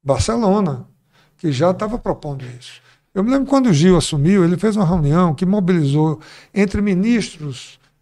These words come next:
e equivalentes, né, de setenta países do país, do mundo, e fez a reunião em Salvador. Eu, eu participei dessa reunião dentro de um hotel. Era uma, foi o que se chama hoje de imersão,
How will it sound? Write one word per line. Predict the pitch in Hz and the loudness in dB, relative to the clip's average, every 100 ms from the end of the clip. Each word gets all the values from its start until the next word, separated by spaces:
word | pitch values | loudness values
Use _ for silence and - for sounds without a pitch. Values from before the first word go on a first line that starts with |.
| - | -4
e | 165 | 0
equivalentes, | 185 208 190 170 143 180 175 180 131 123 - | 2 2 0 2 4 4 2 0 -10 -12 -8
né, | 143 180 202 196 _ - _ _ | -4 -2 -4 -8 _ -20 _ _
de | 165 | -8
setenta | - 226 - 269 269 | -2 -2 0 -2 -2
países | 208 240 170 156 180 139 127 | -4 -2 0 0 -2 -2 -6
do | 127 | -6
país, | - 143 127 131 131 | -4 -2 -2 -6 -2
do | 151 | 2
mundo, | 151 180 127 - _ _ _ _ - | 2 2 -2 -6 _ _ _ _ -8
e | 185 | -2
fez | 208 202 | 2 2
a | |
reunião | 185 214 175 165 | 2 0 -2 -2
em | 180 | -4
Salvador. | - 208 226 165 180 170 151 | -4 -6 -6 -2 0 2 0
Eu, | 190 208 | -2 -4
eu | 165 | -4
participei | - 151 - - 208 | -4 -6 -6 -2 -2
dessa | 170 - 131 | -2 -6 -6
reunião | 160 156 | -4 -2
dentro | 180 185 | -2 -2
de | 220 | -4
um | |
hotel. | 220 - 143 139 - _ - - - - _ - | -4 2 2 2 -2 _ -20 -20 -20 -20 _ -4
Era | 160 | 0
uma, | 208 233 | 0 0
foi | 277 262 | -2 -2
o | 196 | -4
que | - | -4
se | 185 | -4
chama | - 190 190 | 0 2 4
hoje | 185 156 | 2 2
de | 175 | 2
imersão, | 175 135 113 131 | 2 4 6 4